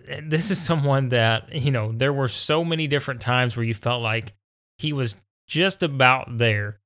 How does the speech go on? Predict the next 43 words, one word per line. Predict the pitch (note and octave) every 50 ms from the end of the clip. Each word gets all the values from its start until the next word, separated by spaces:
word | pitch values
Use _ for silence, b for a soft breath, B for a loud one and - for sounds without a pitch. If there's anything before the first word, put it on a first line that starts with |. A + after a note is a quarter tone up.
| _ _ _ _ _ -
from | - C#3+ C3 B2
being | A2+ B2+ B2 B2 B2 A#2+ A#2+ A#2+ A#2 A2
the | A2+ G#3 G3 E3+ -
top, | - - - C3 C3 C#3 C#3+ - - _
top | - - B2+ A#2+ A#2+ - -
guy, | B2+ A#2 A#2 A2 G#2+ G#2 G#2 G#2 G#2 G2+ G2+ G#2
perhaps, | A#2 G#2+ G#2+ A2 G#2+ A2 - -
in | A2+ A2
the | G2+
company. | - - A#2 G#2+ G#2 G#2 - F#2 - _ _ _ _ _ _ _ -
Um, | A2 G#2+ G#2+ G#2+ G#2 G#2 G#2 G#2 G#2 G#2 G2+ -
and | - B2 A#2+ A#2 A#2 A#2 A#2 A2+ A2+ A#2 A#2+ -
I | - B2+
think | A2+ - D#3 D3 C3+ D#3+
it's | D3 -
just | - B2 -
because | - A2+ - C3+ B2 G#2
he | A2 A2
had | G#2+ G2+
such | - - - E3+ D3+ D3 C#3 -
a | C3
unique | A#2+ A2+ A2 A2 A#2 A2+ A#2 -
character. | - C#3+ C3+ B2+ A#2+ - - B2+ B2 A#2 G#2 - _ _ _ _ _ -
Um, | A#2+ A2+ G#2+ G#2+ A2 B2+
it | B2
was | A#2 A2+ G#2
such | - - - D3+ D#3 D3+ - D3
a |
unique | C#3 C3+ B2 A#2+ A#2+ A#2+ A2+ A#2+
dynamic | - A2+ A2 G#2+ A2+ A2+ A#2+ A#2+ A2+ G#2
he | - A#2
brought | - B2 A#2 A#2 A2
to | - A#2+
the | A2+ -
table. | - A#2+ A#2 A2+ A#2+
I | B2 C3+ C#3 D3+
know | D3+ C#3+
not | B2+ B2+ A#2+ A#2 A2+
everyone | A#2 A#2+ B2 C3+ C3+ C3 C3+ C3+ C3+ C3+ A2+ - _ _ _ _ _
was | - B2 B2
necessarily | C3+ B2+ - - A2+ - C#3 C#3 C3+ C3+ C3+ C3+ C3 -
a | - G#2+
fan | - - B2+ A#2+ B2 C3 C#3 C#3 C#3+